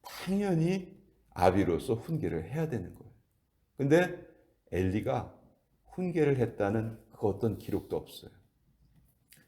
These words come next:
어떤 학자들은, 야, 이 엘리의 아내 이야기가 성경에 전혀 등장하지 않지 않느냐. 아마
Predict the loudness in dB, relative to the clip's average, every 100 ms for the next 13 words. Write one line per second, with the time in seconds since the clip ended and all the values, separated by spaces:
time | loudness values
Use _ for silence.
0 | _ _ _ 0 2 4 4 4 4 4
1 | 2 0 -10 -20 -20 _ _ 0 2 2
2 | 0 0 0 2 4 6 4 2 -2 0
3 | 0 0 0 0 -2 -4 -6 -6 -4 0
4 | 0 -2 -4 -2 -2 -2 0 2 0 -2
5 | -6 -8 -8 -6 -6 -6 -8 -6 -8 -8
6 | -10 -14 -20 _ -4 2 2 2 -2